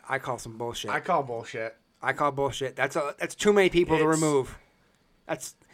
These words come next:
Speaker 1: you're talking the entire Vatican.
Speaker 2: 'Cause they're, 'cause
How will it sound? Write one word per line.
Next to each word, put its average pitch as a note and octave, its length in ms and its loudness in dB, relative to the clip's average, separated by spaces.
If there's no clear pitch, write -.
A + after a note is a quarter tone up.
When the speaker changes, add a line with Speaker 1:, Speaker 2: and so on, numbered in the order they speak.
Speaker 1:
you're G3+ 120 2
talking F#3+ 540 -4
the E3+ 100 -6
entire F3 340 0
Vatican. E3 520 -4
Speaker 2:
'Cause D#3 180 -6
they're, F3+ 180 -6
'cause - 80 -10